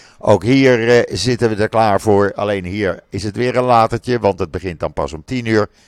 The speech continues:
Israëlische tijd. Maar ja, daar moet je maar wat voor over hebben, zeg ik dan. En, eh, ook daar gaan we weer met,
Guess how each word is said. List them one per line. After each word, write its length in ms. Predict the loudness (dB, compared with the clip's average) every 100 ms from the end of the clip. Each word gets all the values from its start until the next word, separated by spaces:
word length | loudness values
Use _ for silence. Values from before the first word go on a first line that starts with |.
| _
Israëlische 600 | -8 -4 0 0 -2 -8
tijd. 360 | -2 -2 -2 -8 _ _ -20 -20 -20 -20 0
Maar 120 | 2
ja, 140 | 2 -2
daar 200 | 0 2
moet 120 | 4
je 80 | 2
maar 140 | 4
wat 160 | 4 2
voor 140 | 2
over 300 | 4 4 4
hebben, 280 | 2 2 2
zeg 160 | 2 0
ik 160 | 0
dan. 300 | 0 0 -2 -12 _ _ _ _
En, 480 | -6 -2 0 -2 -4
eh, 180 | 0 0
ook 240 | 2 0 2
daar 220 | 2 2
gaan 240 | -2 -4
we 100 | -2
weer 460 | -2 -2 -2 -4 -6
met, 240 | -6 -6